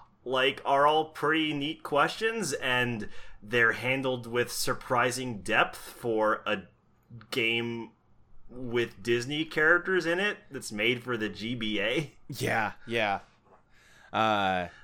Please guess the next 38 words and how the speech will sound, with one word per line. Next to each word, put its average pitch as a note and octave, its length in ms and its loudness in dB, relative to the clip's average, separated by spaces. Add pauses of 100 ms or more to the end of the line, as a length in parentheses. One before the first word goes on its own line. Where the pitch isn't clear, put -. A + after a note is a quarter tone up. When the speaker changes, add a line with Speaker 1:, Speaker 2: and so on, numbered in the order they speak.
(460)
Speaker 2:
yeah, G3+ 180 2
just F#3 180 -4
the G3+ 120 6
idea F3+ 260 6
that, F#3+ 160 0
like, - 360 0
'cause - 140 -8
the F3+ 80 2
whole G3 160 6
plot G3 280 6
of E3+ 40 2
that C#3+ 160 6
game C#3 300 0
is A2+ 180 -4
that G#2+ 260 0 (100)
Sora C#3+ 440 4
is B2+ 140 2
slowly A#2+ 760 2
having A#2 240 -2
his G#2+ 140 -4
memories A2+ 440 0
stripped - 300 -4
away G2+ 520 0 (300)
and B2 160 -4
having, B2 180 0
like, A#2+ 160 -2
his A2+ 120 -6
memories G#2+ 340 -4
of F#2 120 -8
Kairi A#2 680 6 (380)
replaced C3+ 540 0
with A#2+ 120 -8
memories G#2 480 -2
of F2 500 -2
Naminé, A#2 560 6
who's G2 200 -8
her F#2+ 100 -6
nobody. F2+ 640 6